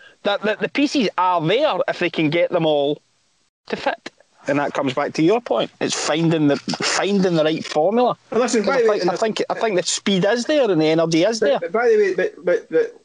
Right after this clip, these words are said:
Speaker 2: Lennon does need certain ca-, characters to step up here as well, because there are players who are not performing to their best. I mean, I'm looking at guys like the Olivier Ntcham,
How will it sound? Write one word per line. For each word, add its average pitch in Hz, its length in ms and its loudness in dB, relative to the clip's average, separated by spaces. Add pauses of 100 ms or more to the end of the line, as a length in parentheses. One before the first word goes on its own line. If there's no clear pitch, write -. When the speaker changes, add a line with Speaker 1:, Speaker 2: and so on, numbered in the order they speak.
Speaker 2:
Lennon 214 340 2
does 180 220 -2
need 160 180 -2
certain 147 320 0
ca-, 135 220 0
characters 135 420 -4
to 117 80 -2
step 131 300 -2
up 143 120 -2 (300)
here 165 200 2
as 123 120 0
well, 143 160 4
because 147 240 0
there 147 140 2
are 202 160 0
players 165 320 2
who 123 160 2
are 120 100 2
not 135 280 0
performing 123 520 0 (280)
to 113 80 0
their 104 100 2
best. 113 400 -2 (420)
I - 20 -6
mean, 139 120 0
I'm 147 60 2
looking 165 240 0
at 135 60 -2
guys 135 300 0
like 120 180 -2
the 113 260 2
Olivier 139 360 2
Ntcham, 123 500 -2